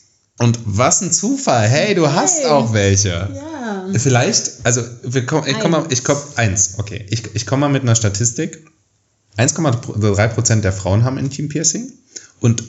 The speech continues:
Speaker 1: aber dreimal so viele Männer. Das hätte ich nicht gedacht.
Speaker 2: Ich auch nicht.
Speaker 1: Das,
Speaker 2: Niemals.
Speaker 1: das, das ist echt krass, weil vor allem ich hatte erst einmal eine Frau mit einem Intim-Piercing und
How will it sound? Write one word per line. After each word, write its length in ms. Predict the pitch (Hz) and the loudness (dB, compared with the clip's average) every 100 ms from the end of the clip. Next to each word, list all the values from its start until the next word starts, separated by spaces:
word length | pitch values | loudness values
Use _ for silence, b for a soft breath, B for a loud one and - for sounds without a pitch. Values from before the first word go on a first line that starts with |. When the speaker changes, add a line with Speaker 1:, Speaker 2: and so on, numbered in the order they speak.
| - | -2
Speaker 1:
aber 160 | 104 95 | 2 2
dreimal 380 | 95 113 156 139 | 2 2 2 0
so 60 | |
viele 220 | - 123 | 0 0
Männer. 400 | 117 120 87 - _ _ _ _ _ _ _ | 4 4 0 -4 _ _ _ _ _ _ _
Das 340 | 113 113 - - | 0 2 0 -2
hätte 200 | 107 113 | -2 -2
ich 240 | 113 - _ _ _ _ _ | -4 -10 _ _ _ _ _
nicht 320 | 131 127 - - | 0 0 2 0
gedacht. 420 | 110 95 - - | 2 2 -2 -10
Speaker 2:
Ich 140 | 208 165 | -10 -6
auch 120 | 185 | -6
nicht. 200 | 220 - B B B B B _ | -6 -8 B B B B B _
Speaker 1:
Das, 100 | - - | -8 -4
Speaker 2:
Niemals. 540 | - 131 - - 262 | 0 0 0 -2 -2
Speaker 1:
das, 240 | 123 135 - 110 | 0 2 0 0
das 220 | 117 131 | 2 2
ist 220 | 127 - | 0 -2
echt 260 | 135 - - | -4 -6 -8
krass, 360 | - 143 - 120 | -4 -2 0 2
weil 140 | 104 | 0
vor 160 | 110 - | 0 0
allem 160 | 110 | 2
ich 120 | 113 120 | 2 0
hatte 140 | 123 | -2
erst 300 | - - - | 0 -2 0
einmal 240 | 113 151 143 | 0 0 -2
eine 100 | 123 | -4
Frau 260 | - 123 | 0 0
mit 160 | 123 117 | 0 0
einem 160 | 98 | 0
Intim-Piercing 880 | 98 98 - - 98 98 120 143 - B B B B B B - | 2 0 -2 -4 -2 0 -2 -4 -8 B B B B B B 0
und 400 | 110 110 110 | 2 4 2